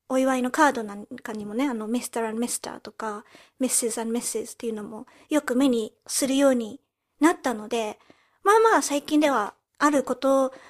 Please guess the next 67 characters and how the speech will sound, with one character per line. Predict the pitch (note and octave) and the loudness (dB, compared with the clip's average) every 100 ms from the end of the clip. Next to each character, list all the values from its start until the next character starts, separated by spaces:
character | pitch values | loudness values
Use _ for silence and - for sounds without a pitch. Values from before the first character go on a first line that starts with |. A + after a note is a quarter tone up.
| _ _ _ | _ _ _
な | B3+ | -4
ん | A#3+ | -2
で | A#3 | -4
す | - - A#3 A3 | -6 -6 -4 -4
け | - A#3 | -4 -4
れ | A#3 | 2
ど | C4 | 6
も、 | F4 C4 | 6 4
私 | - - G#4 | 4 6 8
が | G#4 | 8
個 | G4+ | 8
人 | F4+ G#4+ | 4 4
的 | G4+ G4+ | 2 0
に | G4 F#4+ - | -2 -4 -2
呼 | C#4+ | 0
ば | D4+ | 2
れ | D#4 | 2
た | D#4 D4+ | 2 -2
経 | - D4+ | 0 -2
験 | D4 C#4+ | 2 2
が | |
ま | C#4 C#4 | 2 2
だ | A#3 | 0
な | B3 | -2
い | A#3 | -4
の | G#3+ | -8
で、 | A3 | -8
ち | |
ょ | C#4 | -6
っ | |
と | - G#3+ - _ _ | -6 -10 -12 _ _
失 | - - C#4+ | -6 -2 2
念 | C#4 C4+ | 4 2
し | - | 0
て | C4 | -2
い | B3+ | -2
ま | B3+ | -4
し | - | -6
て、 | - G#3+ | -8 -6
あ、 | A#3 A3 - _ | -6 -6 -12 _
失 | - - | -14 -8
敗 | A#3 A#3 | -6 -4
し | |
た | - C4 | 0 0
と | B3 | 0
思 | A3 A#3+ | -4 -6
っ | |
た | - G#3+ | -6 -12
の | G#3 | -10
で、 | G3+ G3+ - - _ _ | -12 -12 -18 -20 _ _
あ | A#3 | -10
の、 | A3 | -6
I | A#3+ | -2
should | - B3 | 0 0
have | A#3 - - - - | -4 -8 -20 -20 -6
included | A#3+ C#4+ C#4+ C4 A3+ | -4 2 2 0 -4
that | G3+ F#3+ B3 | -6 -6 -8
as | G#3 A#3+ | -8 -6
well.Um, | A3+ A3 A#3+ A#3+ A#3 - - _ | -6 -4 -2 -4 -6 -14 -20 _
one | D4+ D#4 | 6 6
of | D4 | 4
my, | C#4 B3+ B3 A#3+ | 2 2 0 -2
uh, | B3 B3 | -2 -2
very | B3 B3+ | 0 0
good | B3 B3 | -2 -6
friends | - C4+ A#3 - A#3+ B3 - | -2 0 0 -4 -8 -8 -10
from, | - - A#3+ A#3 A3+ | -12 -4 -2 -2 -4